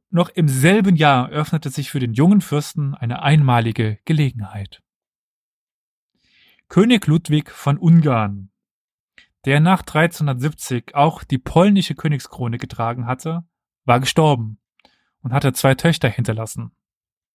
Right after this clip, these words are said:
In Ungarn wurde die ältere, Maria, zur Königin erhoben.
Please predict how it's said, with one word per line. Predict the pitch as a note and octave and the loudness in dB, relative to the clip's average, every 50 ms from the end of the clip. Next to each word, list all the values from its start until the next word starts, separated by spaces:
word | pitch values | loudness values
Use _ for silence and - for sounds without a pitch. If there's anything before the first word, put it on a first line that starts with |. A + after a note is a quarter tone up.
| _ _ _ _ _ _ _ _ _ _ _ _ _ _ _ | _ _ _ _ _ _ _ _ _ _ _ _ _ _ _
In | - D3 D#3+ | -8 0 4
Ungarn | E3 F#3 G3 G3+ G#3 G3+ G3 D#3+ | 6 6 6 6 6 6 6 4
wurde | C#3+ C#3 B2+ | 4 2 0
die | B2 B2 B2+ | 0 -2 0
ältere, | B2+ C3+ E3+ - C#3 A2 A#2 A2 G#2 G2+ | 2 2 2 2 2 0 0 0 -2 0
Maria, | G#2+ A2+ A2+ A2 D3 D#3+ B2 G#2 G#2 B2 C#3+ - _ _ _ _ _ _ | 0 2 2 2 2 2 2 0 -2 -4 -8 -12 _ _ _ _ _ _
zur | - - - | -14 -10 -2
Königin | - E3 D3 C3+ B2 - A#2+ B2 - _ _ | 2 4 4 4 4 2 0 -2 -4 _ _
erhoben. | - B2 A2 A2 A2+ A2 G#2 G#2 G2+ G2+ | -2 0 0 2 0 0 0 -2 -6 -8